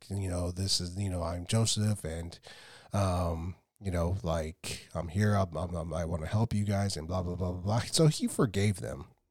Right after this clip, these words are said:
And, um, a few years later,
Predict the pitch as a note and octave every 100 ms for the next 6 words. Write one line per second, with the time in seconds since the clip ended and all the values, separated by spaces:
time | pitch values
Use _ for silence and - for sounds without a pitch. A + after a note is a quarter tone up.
0 | _ _ _ _ - - - - - -
1 | - A2 A2 G2+ G2 F2+ - - - _
2 | G2 G2+ F#2 F2+ F2 F2 F#2+ - A2 C3
3 | B2+ A#2 A2 G#2 G2+ G2 G2 G2